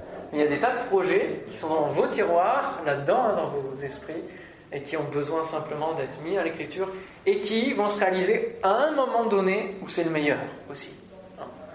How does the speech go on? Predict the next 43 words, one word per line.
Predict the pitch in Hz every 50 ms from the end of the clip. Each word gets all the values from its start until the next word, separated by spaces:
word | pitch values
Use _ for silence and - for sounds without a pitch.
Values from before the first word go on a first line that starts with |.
| - 233 226 220 - - - - - - - - - - 139
On | 135 131
peut | - - -
pas | 139 143 139 139 -
tout, | - 196 208 202 202 208
tout | 202 190 - 175
accomplir | 156 - 160 160 - - 151
d'un | 135 135 143 139 143
coup, | 139 - 240 262 -
parce | - - -
qu'on | - 147 131 127
s'éparpillerait, | 127 - 143 131 139 127 - - - 143 139 135 139 151 180 - - - - - - - - - - -
et | 139
on | 135 131
a | 135 135
déjà | 135 147 147 160 156
vécu | - 151 143 - 135 131
ça | 123 - 143 160 202 220 208
avec | - 143 131 -
l'équipe | 151 139 131 - - 165 143
de | 143
responsables. | 135 131 127 131 120 123 - 170 202 214
Souvent, | - - 156 143 147 156 - -
on | -
se | - -
prend | - 160 143 139
à | 139
rêver, | 135 143 143 143 139 147 156 165 156 139
à | 143 147
développer | 147 151 151 160 160 160 170 156
des | 156 151
tas | - -
de | -
trucs, | - - 185 180 175
et | 151
puis | - - - - - - - - - -
on | 147 135 135
se | 131
dit, « | 143 151
Bon, | 156 165 151
faut | 160 - 175
qu'on | - - 135
se | 156 -
calme, | - 196 -